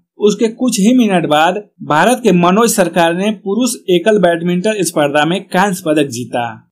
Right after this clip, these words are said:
उन्होंने फाइनल में जापान के डाइसुके फुजिहारा को ट्वेंटी टू ट्वेंटी, ट्वेंटी वन थर्टीन से हरा करके कांस्य पदक अपने नाम किया। तो दोस्तों, इस तरह से भारत ने कुल सिक्स ब्रॉन्ज मेडल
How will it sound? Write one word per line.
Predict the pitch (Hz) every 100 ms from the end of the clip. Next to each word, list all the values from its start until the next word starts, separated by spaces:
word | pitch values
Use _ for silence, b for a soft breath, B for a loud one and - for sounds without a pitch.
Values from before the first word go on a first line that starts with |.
| -
उन्होंने | 202 202 247 247
फाइनल | - 170 202 233
में | 214
जापान | 185 180 202 208
के | 202 202 233
डाइसुके | 226 - 151 180 220 214 202 202 220 233
फुजिहारा | - 180 185 147 156 196
को | 190 165 185 208 -
ट्वेंटी | 196 196 196 196
टू | 175 220 247 254 -
ट्वेंटी, | 185 185 180 220 247 240 _
ट्वेंटी | 190 190 185
वन | 196 214 240 220 -
थर्टीन | 165 165 226 220
से | 170
हरा | 156 180 202
करके | 170 160 170 214
कांस्य | 208 - 190 214 214 175
पदक | 175 196 147
अपने | 143 160
नाम | 147 135 127
किया। | 123 127 120 120 120 _ _ _ _ _ _ _ _ -
तो | 185
दोस्तों, | 208 202 226 240
इस | 233
तरह | 208
से | 185 196
भारत | 165 175 208 185
ने | 165 190
कुल | 190 190 208 226 220
सिक्स | - - 240 254 - 185
ब्रॉन्ज | 156 180 196 170
मेडल | 165 170 202